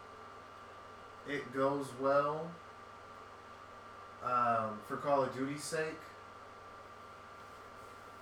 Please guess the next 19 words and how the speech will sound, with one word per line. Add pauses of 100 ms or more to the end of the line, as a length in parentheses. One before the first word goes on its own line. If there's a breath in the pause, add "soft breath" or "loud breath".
(540)
Because
if
not, (240)
I
can
see (120)
fans
turning
on
them (680)
extremely, (840)
extremely (120)
fast. (1300)
And
I (180)
don't
think
that's
what,